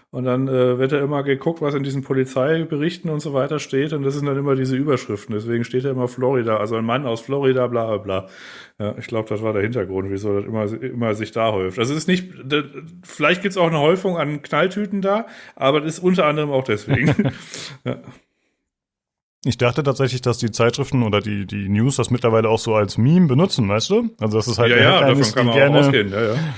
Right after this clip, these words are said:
Speaker 2: Ja, genau, okay. Hm. Ja, was sagt denn erstmal zu dem, äh, Setting?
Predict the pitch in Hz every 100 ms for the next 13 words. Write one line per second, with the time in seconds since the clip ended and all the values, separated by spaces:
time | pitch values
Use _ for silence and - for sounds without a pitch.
0 | - 113 110 107 104 98 98 107 101 _
1 | 107 107 _ _ _ _ _ _ _ _
2 | _ _ - - - 120 131 120 120 247
3 | 311 247 131 127 - 117 113 113 110 104
4 | 104 127 110 101 92